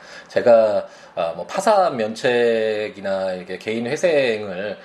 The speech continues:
아, 뭐 전문으로 한다거나 또 많이 이렇게 하지는 않는데,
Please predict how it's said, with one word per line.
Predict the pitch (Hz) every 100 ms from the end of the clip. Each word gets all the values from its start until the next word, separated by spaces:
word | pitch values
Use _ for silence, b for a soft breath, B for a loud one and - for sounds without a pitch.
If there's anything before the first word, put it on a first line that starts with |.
| B B
아, | 87 85
뭐 | 90
전문으로 | 120 113 120 117 113 107 101 98
한다거나 | 123 127 110 92 90 127
또 | 107
많이 | 90 - 123 131
이렇게 | 101 90 98 87 85
하지는 | 92 143 160
않는데, | 147 92 90 117 98